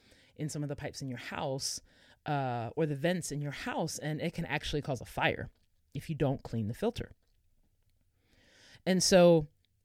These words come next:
cleaning the filter, whether it's, uh, the dryer for my clothes or the air conditioner unit,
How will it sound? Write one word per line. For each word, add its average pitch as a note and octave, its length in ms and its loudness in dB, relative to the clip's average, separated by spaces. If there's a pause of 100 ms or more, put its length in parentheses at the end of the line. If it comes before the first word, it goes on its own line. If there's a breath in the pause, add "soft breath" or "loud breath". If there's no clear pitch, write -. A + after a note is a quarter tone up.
(600)
cleaning B3 400 4
the E3 60 2
filter, G3 480 0 (1120)
whether F#3 360 6
it's, - 340 2 (520 loud breath)
uh, D#3 420 0
the F3 140 0
dryer F3 380 6
for F3+ 120 -2
my E3 140 2
clothes E3 720 4
or D#3+ 220 4
the D3+ 120 0
air D#3+ 140 2
conditioner E3+ 460 -2
unit, C#3+ 460 0